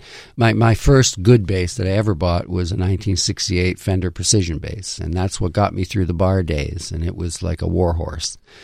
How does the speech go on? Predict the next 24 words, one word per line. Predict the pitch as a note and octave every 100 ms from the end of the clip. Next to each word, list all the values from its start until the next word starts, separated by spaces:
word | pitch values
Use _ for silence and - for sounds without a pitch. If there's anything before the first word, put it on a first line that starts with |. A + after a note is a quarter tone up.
| - - -
Uh, | F#2 F#2 G2+ - -
and, | E2 E2+ E2+
uh, | E2+ E2+
that's | F#2+ -
the | -
one | F2 F#2+ F2+
that | E2+ -
I | - E2+
eventually | D#2 F2+ F#2+ F#2+
cut | F2 G2+ -
down | F#2+ F2
in | D#2+ E2
the |
shape | E2 F#2 F2 -
of | F2 E2+
a | E2+ E2+ E2 -
teardrop | A2+ G#2 F2+ F2 F2 -
and | D2+ -
painted | F#2+ F#2 F2
it | F2
like | F2 D#2+
a | D#2
dune | F2 G2+ G2
buggy, | D#2 C#2+ D#2+